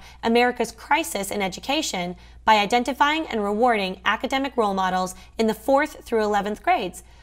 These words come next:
regardless of race, creed, religion, and socioeconomic status,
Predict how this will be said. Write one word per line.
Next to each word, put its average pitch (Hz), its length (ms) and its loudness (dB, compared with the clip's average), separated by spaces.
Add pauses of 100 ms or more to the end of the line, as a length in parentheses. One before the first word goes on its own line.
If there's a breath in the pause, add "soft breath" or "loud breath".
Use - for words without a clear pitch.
(120 soft breath)
regardless 247 520 4
of 185 100 -4
race, 240 300 -2
creed, 220 400 -4
religion, 190 480 -2
and 190 160 -8
socioeconomic 226 760 -2
status, 226 540 -2